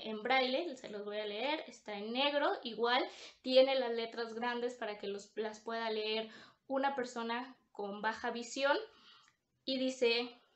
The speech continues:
verdura alta en calcio y vitamina, este, vitaminas B seis, C y K.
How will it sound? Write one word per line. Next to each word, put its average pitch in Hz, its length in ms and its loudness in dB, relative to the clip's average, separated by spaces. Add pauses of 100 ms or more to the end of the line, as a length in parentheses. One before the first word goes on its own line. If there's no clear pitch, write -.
(1040)
verdura 262 680 8 (880)
alta 277 540 8 (260)
en 269 380 4 (1400)
calcio 311 720 6 (760)
y 254 200 -2
vitamina, 269 1120 -2 (320)
este, 233 600 -4
vitaminas 277 1040 -2 (640)
B 269 340 6
seis, 339 640 2 (960)
C 330 580 2 (800)
y 262 200 -6
K. 185 360 4